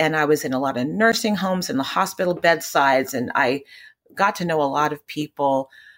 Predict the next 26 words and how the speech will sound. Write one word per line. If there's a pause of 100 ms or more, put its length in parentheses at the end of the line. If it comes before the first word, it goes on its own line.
(220)
uh,
and
saw (720)
the
consequences
of
lifestyle
behaviors
in
my
own
family
and (420)
people
around.
And
there's
a
lot
of
things
we
have
no
control
over,